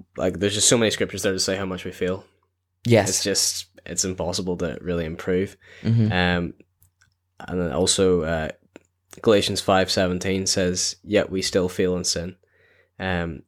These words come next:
Speaker 1: for the flesh desires what is contrary to the Spirit, and the Spirit what is contrary to the flesh. They are in conflict with each other, so that you are not to do whatever you want." So, yeah.
Speaker 2: Exactly. So <laughs> we,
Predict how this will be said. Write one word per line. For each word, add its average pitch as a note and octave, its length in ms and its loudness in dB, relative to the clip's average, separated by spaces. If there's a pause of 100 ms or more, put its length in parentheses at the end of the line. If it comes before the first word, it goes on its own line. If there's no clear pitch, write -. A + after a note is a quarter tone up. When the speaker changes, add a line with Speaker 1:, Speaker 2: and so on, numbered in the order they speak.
Speaker 1:
for - 140 -8
the F#2 40 0
flesh - 600 2
desires F#2 680 0
what G2 100 2
is F2 100 0
contrary F#2+ 440 -2
to E2+ 80 -10
the E2 40 -8
Spirit, - 520 -4 (220)
and F#2+ 100 -4
the F#2 60 -2
Spirit G#2 320 4
what G2+ 120 -2
is F#2+ 100 0
contrary G2 420 0
to F#2 80 -10
the F2 60 -10
flesh. - 520 -6 (440)
They A2+ 100 8
are G#2+ 80 6
in G#2 80 0
conflict A2+ 440 0
with G2 100 -4
each F#2+ 160 -2
other, G2+ 300 -2 (340)
so - 140 0
that F2 100 2
you A2 360 2 (360)
are G2 200 4
not G#2+ 360 4
to - 80 -4
do F#2+ 280 2
whatever F#2 240 0
you F2+ 160 -2
want." E2 300 -10 (500)
So, F#2 300 0 (340)
yeah. D#2 200 -12 (220)
Speaker 2:
Exactly. G#2+ 340 2
So A2 400 2 (200)
<laughs> B2 200 -12
we, A2 260 4